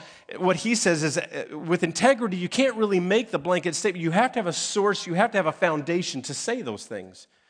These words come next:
And so he said, "I couldn't just say, 'I don't believe it,' you know, the end." He said, "I had to investigate it. I had to study it." And so he said, "I, I, I got a Bible,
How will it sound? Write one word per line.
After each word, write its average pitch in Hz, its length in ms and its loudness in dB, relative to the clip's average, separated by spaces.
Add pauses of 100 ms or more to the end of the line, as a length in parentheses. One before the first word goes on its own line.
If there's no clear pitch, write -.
(380)
And 160 140 -2
so 190 160 0
he 180 160 2
said, 180 400 2 (240)
"I 170 80 6
couldn't 226 400 0
just 180 240 0
say, 165 580 4 (1400)
'I 160 100 6
don't 160 200 2
believe 131 320 -2
it,' - 100 -12 (300)
you 147 80 -2
know, 123 100 2
the 139 380 2
end." 107 320 0
He 135 260 -6
said, 156 160 0
"I 151 80 6
had 185 340 2
to 196 140 -2
investigate 139 760 -2
it. 71 160 -20 (1080)
I 127 60 0
had 143 100 2
to 165 80 -6
study 135 420 -2
it." 85 140 -14 (180)
And 123 160 -8
so 143 220 -2
he 147 140 -4
said, 139 180 0
"I, 110 280 2
I, 110 200 -4 (180)
I 123 80 -2
got 120 160 2
a 95 60 -2
Bible, 160 600 2